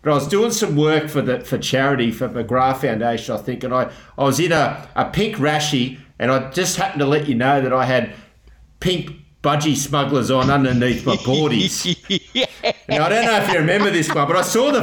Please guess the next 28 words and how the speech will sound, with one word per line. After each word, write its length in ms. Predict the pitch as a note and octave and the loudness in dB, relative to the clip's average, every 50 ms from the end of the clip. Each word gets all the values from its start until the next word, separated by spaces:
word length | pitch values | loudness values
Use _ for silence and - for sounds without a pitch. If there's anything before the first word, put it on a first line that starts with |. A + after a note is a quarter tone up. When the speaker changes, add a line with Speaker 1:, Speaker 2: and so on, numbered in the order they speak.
| - | 0
Speaker 1:
photo 320 | - G#3+ G#3+ G#3+ G#3 F#3 E3+ | 0 0 2 2 2 2 2
the 140 | D#3 D#3+ E3 | 2 2 2
other 220 | D3+ C3+ C#3 A#2 | 2 2 0 2
day 480 | C#3+ D#3 D#3 D#3 C3+ A2+ G#2+ G#2 G#2 - - - - - - - - - - - - | 2 2 2 4 2 2 0 -2 -4 -10 -14 -20 -20 -20 -20 -20 -12 -8 -6 -2 0
of 200 | C#3 C3+ C#3 D#3 | 0 0 0 0
you 240 | F#3 G#3 G#3 G3+ - | 2 2 2 2 2
there 340 | F3+ F3 F3+ F3 D#3+ D#3+ | 2 4 4 4 4 2
and, 100 | D3+ C3+ | 2 2
and, 180 | C#3 - D3+ D3+ | 2 2 2 2
and 280 | - D3+ D3 C3+ C#3 C#3+ | 2 2 2 4 4 4
me, 400 | D#3+ E3 D#3 C#3+ C#3+ C#3 C#3 - - - - - - - | 4 4 4 2 2 -2 -4 -8 -14 -20 -20 -12 -4 -2
and 140 | C#3+ C#3+ | 0 2
you 120 | F#3+ A3+ A3+ | 4 4 4
had 140 | G#3 G#3+ G#3 | 4 4 2
a 120 | E3 - | 2 0
bet 200 | - F3 G3+ G#3 | 0 0 0 0
with 120 | F3+ E3+ B2 | 0 0 0
Natasha 520 | D3 C#3 C#3+ - D#3+ F3 F#3+ F#3 - F#3+ | 0 0 0 -2 -2 -2 0 0 -2 -2
Belling 680 | C3 - C#3 D3+ D#3+ E3 C#3 A2+ F#2+ G2 C3 D3 - - - - - - - - - | -2 0 0 0 2 2 0 0 -2 -2 -4 -6 -10 -10 -2 -2 0 2 2 2 2
that 120 | C#3+ - | 2 0
you 180 | - D3 E3+ G3+ | 0 2 2 2
would 140 | G3 D3+ B2+ | 2 2 0
get 220 | F3+ F3+ F3 D#3+ D3+ | 0 -2 0 0 2
me 580 | D#3 E3+ E3 D3+ C#3 D3+ F3 - - - - - - - - - | 2 4 4 4 2 0 0 -2 -6 -10 -16 -20 -20 -10 -4 -2
after 360 | D3+ E3 F3 - F3 E3+ D3+ | 0 0 0 -2 -4 -4 -2
the 180 | B2+ B2+ B2 | -2 0 2
ad 260 | C3 C#3+ D#3+ D#3+ B2 - | 2 2 2 0 0 0
break 300 | B2 A2 G#2 A2+ D3+ | -2 0 0 0 -2